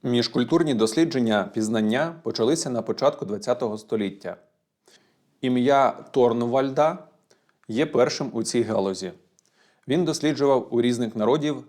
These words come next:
навичку рахувати, словесної асоціації та переказу коротких оповідань. Лурія спільно з Вигоцьким – Проводить експериментальні дослідження в Узбекистані. Це методика вільної класифікації.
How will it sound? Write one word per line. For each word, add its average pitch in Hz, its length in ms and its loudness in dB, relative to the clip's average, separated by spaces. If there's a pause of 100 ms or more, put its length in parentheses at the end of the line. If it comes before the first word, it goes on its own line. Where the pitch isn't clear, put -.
навичку 127 580 0
рахувати, 110 640 -2 (320)
словесної 123 680 -2
асоціації 127 760 -2
та 131 360 0
переказу 113 560 -6
коротких 107 500 -8
оповідань. 95 520 -6 (1700)
Лурія 156 540 2
спільно 135 440 -4
з 101 100 -8
Вигоцьким – 117 680 -4 (360)
Проводить 160 460 -2
експериментальні 127 760 -4
дослідження 131 600 -6
в 113 220 -8
Узбекистані. 117 800 -8 (800)
Це 143 120 -6
методика 147 640 -2
вільної 131 400 -4
класифікації. - 880 -6